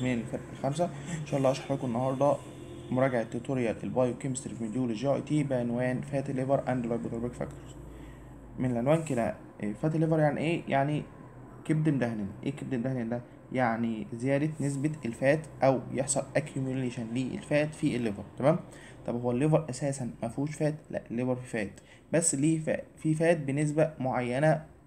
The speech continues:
تقدر بأربعة في المية من وزنه. يعني لو الليفر ده تلاتة كيلو، فيه مية وعشرين جرام، تمام؟ أما الفاتي ليفر هو إن يصل، ي-، يصل ال-، كمية الفات اللي موجودة في الليفر لأربعين في المية من وزنه. يعني التلاتة كيلو دول يبقى منهم كام؟ ألف ومتين جرام،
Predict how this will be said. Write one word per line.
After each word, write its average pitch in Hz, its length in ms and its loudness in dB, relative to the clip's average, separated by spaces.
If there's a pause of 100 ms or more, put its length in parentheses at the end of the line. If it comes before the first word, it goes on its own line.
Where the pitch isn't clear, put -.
(360)
تقدر 143 440 4
بأربعة 127 540 2
في 143 80 -6
المية 139 260 0
من 123 120 0
وزنه. 107 360 -2
يعني 147 260 4
لو 123 120 2
الليفر 127 300 2
ده 113 100 0
تلاتة 147 300 0
كيلو، 156 380 2 (100)
فيه 143 160 -2
مية 143 120 0
وعشرين 127 360 0
جرام، 98 240 -2 (220)
تمام؟ 139 220 2 (600)
أما 156 220 8
الفاتي 156 360 0
ليفر 175 360 6 (100)
هو 139 240 4
إن 120 280 0
يصل، 135 340 0 (160)
ي-، 127 160 0 (100)
يصل 123 380 0 (360)
ال-، 113 600 -4
كمية 143 280 2
الفات 123 300 2 (120)
اللي 143 120 4
موجودة 127 380 2
في 147 260 -2
الليفر 165 280 4
لأربعين 131 460 2
في 143 120 -4
المية 135 200 2
من 127 100 2
وزنه. 107 320 0
يعني 127 220 6
التلاتة 131 320 0
كيلو 131 220 -2
دول 131 160 2
يبقى 120 160 0
منهم 127 240 0
كام؟ 123 360 0 (180)
ألف 127 180 0
ومتين 120 300 -2
جرام، 98 260 0